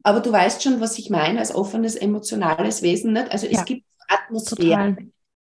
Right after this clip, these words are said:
Speaker 2: Total.
Speaker 1: Ja? Auch so sind die von ihrer Freude getragen. Ja, also so, ja, oder eben steht da, ich sag immer, steht da irgendein Elefant im Raum? Weißt du, in manchen
Speaker 2: <laughs>
Speaker 1: Themen stehen so unsichtbare Elefanten.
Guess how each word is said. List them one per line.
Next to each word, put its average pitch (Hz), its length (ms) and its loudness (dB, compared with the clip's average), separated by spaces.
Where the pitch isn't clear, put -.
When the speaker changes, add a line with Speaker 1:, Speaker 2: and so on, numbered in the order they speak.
Speaker 2:
Total. 214 420 4
Speaker 1:
Ja? - 0 -
Auch 233 80 0
so 247 240 -2
sind 247 260 -2
die 247 80 0
von 247 180 -2
ihrer 233 220 0
Freude 175 440 4
getragen. 180 840 0
Ja, 233 340 6
also 214 280 0
so, 220 420 2
ja, 247 280 6
oder 247 180 2
eben 208 520 4
steht - 500 0
da, 247 260 0
ich 214 80 -6
sag 226 180 -6
immer, 247 180 -4
steht - 340 -2
da 247 60 6
irgendein 208 460 0
Elefant 190 600 2
im 202 140 -2
Raum? 143 440 -6
Weißt 185 200 0
du, 254 40 -2
in 190 140 2
manchen 196 500 4
Speaker 2:
<laughs> - 640 -14
Speaker 1:
Themen 202 320 4
stehen 220 300 2
so 240 140 0
unsichtbare 226 760 4
Elefanten. 202 840 -2